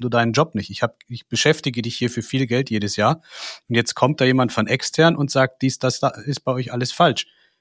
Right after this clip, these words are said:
Und dann kann man halt sagen, „Nee,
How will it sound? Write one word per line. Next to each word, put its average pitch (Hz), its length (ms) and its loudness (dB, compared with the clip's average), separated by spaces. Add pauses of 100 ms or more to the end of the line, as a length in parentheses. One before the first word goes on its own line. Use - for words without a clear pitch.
(280)
Und 113 180 -4
dann 127 380 4 (240)
kann 131 160 2
man 135 140 4
halt 120 160 2
sagen, 123 320 0
„Nee, 139 300 0